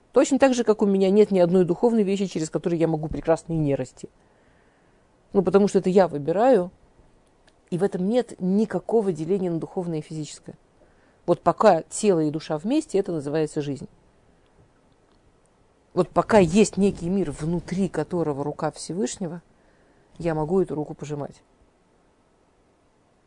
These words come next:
Это то, что он пишет. Тора аль кла-, клаль маалотея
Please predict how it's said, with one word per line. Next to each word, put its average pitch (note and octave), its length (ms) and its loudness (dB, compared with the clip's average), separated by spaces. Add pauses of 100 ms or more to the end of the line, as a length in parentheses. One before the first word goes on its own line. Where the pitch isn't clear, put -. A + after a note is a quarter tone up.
(140)
Это A#3+ 200 8
то, A3 140 6
что F#3 180 -2
он E3+ 100 -4
пишет. - 400 -10 (840)
Тора G3 540 2 (260)
аль E3+ 140 -2
кла-, G3 320 -2
клаль G3 280 0
маалотея F3+ 640 0